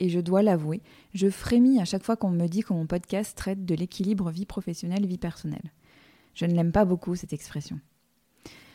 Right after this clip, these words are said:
D'abord parce qu'elle exprime très mal ce que les individus ressentent et vivent. Elle suppose une scission, une séparation qui n'existe que dans la théorie.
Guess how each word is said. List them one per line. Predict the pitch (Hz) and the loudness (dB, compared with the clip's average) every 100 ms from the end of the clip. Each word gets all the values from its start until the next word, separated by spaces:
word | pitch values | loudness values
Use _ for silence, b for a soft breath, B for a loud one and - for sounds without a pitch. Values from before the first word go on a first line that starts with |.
| B | B
D'abord | 190 202 247 277 | 4 8 6 4
parce | 196 - | -2 0
qu'elle | 185 | -2
exprime | 180 - 214 | -2 0 0
très | 208 - 190 | 0 0 2
mal | 190 214 | 4 2
ce | - | 0
que | 190 | 0
les | 170 | 0
individus | 170 165 170 185 220 | 0 -2 -4 -2 -2
ressentent | 170 170 170 190 196 - - | 0 -2 -2 -2 -4 -6 -10
et | - 156 | -4 -2
vivent. | 160 151 151 _ _ _ _ _ | -2 -4 -8 _ _ _ _ _
Elle | 170 156 | -4 -4
suppose | - 185 208 226 220 | -4 -2 4 6 6
une | 170 156 | 2 -2
scission, | - 185 202 254 - | -4 -4 0 -2 -2
une | 175 165 | -4 0
séparation | 208 196 175 170 - 208 - B B B B | 0 0 2 0 -2 -4 -6 B B B B
qui | 185 | 2
n'existe | 180 170 208 - - | 2 2 -2 -4 0
que | 220 | 2
dans | 202 | 4
la | 185 175 | 4 0
théorie. | 180 170 156 | -2 -2 -4